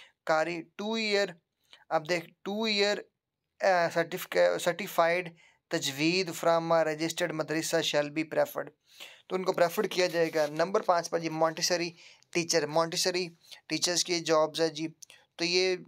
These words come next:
जो होती है ना, ये छोटे जो क्लास होते हैं, ये छोटे बच्चे होते हैं, उनके लिए फीमेल की जॉब है, एक जॉब है। Diploma in early year education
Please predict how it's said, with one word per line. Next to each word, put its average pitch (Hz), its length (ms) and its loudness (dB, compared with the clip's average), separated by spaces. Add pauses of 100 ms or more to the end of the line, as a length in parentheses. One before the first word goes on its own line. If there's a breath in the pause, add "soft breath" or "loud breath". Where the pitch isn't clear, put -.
(180)
जो 160 180 0
होती 151 260 -2
है 170 60 -2
ना, 185 80 2
ये 196 140 0
छोटे 165 380 -2
जो 156 200 -4
क्लास 147 400 0
होते 139 160 -8
हैं, 143 60 -6
ये 139 60 -8
छोटे 151 260 -4
बच्चे 147 320 -4
होते 147 180 -4
हैं, 147 80 -4
उनके 151 200 -6
लिए 156 180 -4
फीमेल 160 360 -6
की 160 80 -2
जॉब 151 240 0
है, 143 60 -4
एक 170 280 -4
जॉब 151 300 0
है। 160 80 -4 (1300 loud breath)
Diploma 165 440 0
in 190 220 2
early 180 340 0
year 180 300 4
education 160 340 -4